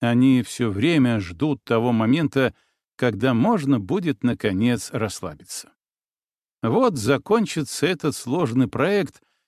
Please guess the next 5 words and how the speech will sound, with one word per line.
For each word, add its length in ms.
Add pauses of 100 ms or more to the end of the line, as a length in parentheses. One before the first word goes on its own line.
(140)
и 80
я 400
смогу 540
вздохнуть 540
спокойно. 680